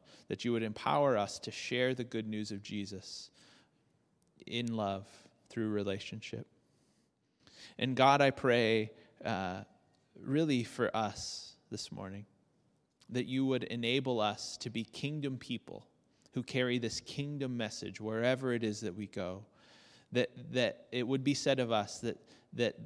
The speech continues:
our love is broad and that our message is generous,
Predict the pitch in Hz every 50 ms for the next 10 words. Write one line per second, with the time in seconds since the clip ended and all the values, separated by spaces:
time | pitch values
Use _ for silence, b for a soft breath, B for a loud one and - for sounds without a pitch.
0 | - - - 113 107 110 110 110 113 117 120 123 131 139 139 131 - - - 117
1 | 120 113 113 110 - - - - 101 101 101 101 95 95 90 85 87 - - -
2 | _ _ _ _ _ - - 117 113 107 107 110 107 104 107 113 123 127 - -
3 | 110 98 95 - 110 95 101 92 95 113 117 104 95 92 92 92 90 87 98 -
4 | - - - - -